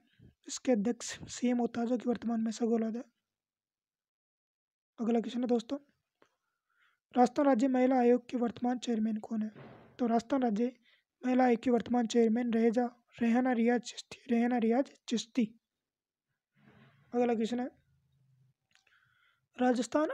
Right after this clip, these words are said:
अनुसूचित जनजाति आयोग के अध्यक्ष यानी कि एसटी आयोग के अध्यक्ष है लक्ष्मण मीणा।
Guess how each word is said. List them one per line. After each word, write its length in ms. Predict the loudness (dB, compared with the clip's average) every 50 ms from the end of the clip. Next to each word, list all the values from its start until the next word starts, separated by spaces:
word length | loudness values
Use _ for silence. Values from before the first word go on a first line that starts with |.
| -2 -2
अनुसूचित 580 | 0 0 0 0 -2 -2 -2 -2 -4 -4 -2
जनजाति 680 | -2 0 0 2 0 0 -2 -4 -2 0 0 0 0 -2 -8 _ _ _ _ _ _ _ _
आयोग 300 | -4 -2 -2 -2 -2 -4 -4
के 80 | -4
अध्यक्ष 440 | -4 -2 0 -2 -2 -4 -4 -10 -8 -4
यानी 180 | -4 -4 -2 -4
कि 160 | -4 -2 -2
एसटी 460 | -2 -2 -4 -10 -8 -4 -4 -2 -2
आयोग 280 | -2 -2 -4 -6 -6 -6
के 80 | -6 -4
अध्यक्ष 400 | -2 0 0 0 0 -2 -4 -4
है 80 | -4
लक्ष्मण 580 | -4 -6 -12 -20 -20 _ -12 -6 -4 -2 0 0
मीणा। 260 | 0 0 0 -2 -4